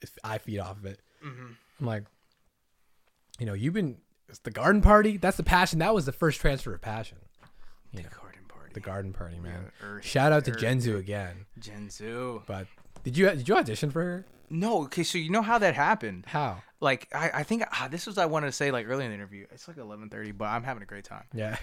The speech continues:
Speaker 2: But
Speaker 1: Oh, you're good. If you gotta go in a
Speaker 2: No, no,
Speaker 1: minute,
Speaker 2: no, I don't
Speaker 1: you
Speaker 2: have to
Speaker 1: can
Speaker 2: go.
Speaker 1: wrap it
Speaker 2: No,
Speaker 1: up.
Speaker 2: no, I'm good.
Speaker 1: Mm-hmm.
Speaker 2: But, like, that, like, I wasn't, me and Greg,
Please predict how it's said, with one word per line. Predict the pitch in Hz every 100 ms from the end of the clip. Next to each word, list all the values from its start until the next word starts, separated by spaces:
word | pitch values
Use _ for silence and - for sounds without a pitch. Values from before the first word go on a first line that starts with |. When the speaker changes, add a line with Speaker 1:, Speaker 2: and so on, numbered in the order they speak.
| - 143
Speaker 2:
But | 143 135
Speaker 1:
Oh, |
you're | 165
good. | 165
If | 143
you | 160
gotta | 190
go | 165 160
in | 170
a |
Speaker 2:
No, | 247
no, |
Speaker 1:
minute, | 220
Speaker 2:
no, | 151
I | 151
don't |
Speaker 1:
you | 180
Speaker 2:
have | 147
to |
Speaker 1:
can | 127
Speaker 2:
go. |
Speaker 1:
wrap | 117
it |
Speaker 2:
No, | 113
Speaker 1:
up. |
Speaker 2:
no, | 110
I'm | 113
good. | 113 101 90
Speaker 1:
Mm-hmm. | 113
Speaker 2:
But, | 110 113
like, | 107 101 - - - - _ _ _ _ - 123
that, | 113 131 - -
like, | 117 117 -
I | 143
wasn't, | 196 180 151
me | 143 185
and | 180
Greg, | 107 117 185